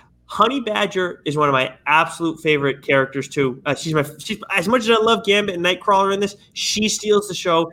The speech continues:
She's funny. Doc, honestly, I could see someday, like, if you're, if Sraggins keeps reading the books and stuff, if she, when she gets old enough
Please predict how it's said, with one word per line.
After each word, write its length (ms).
She's 240
funny. 560
Doc, 320
honestly, 320
I 140
could 120
see 160
someday, 460
like, 160
if 220
you're, 120
if 120
Sraggins 520
keeps 300
reading 220
the 80
books 280
and 80
stuff, 280
if 60
she, 200
when 120
she 200
gets 220
old 160
enough 200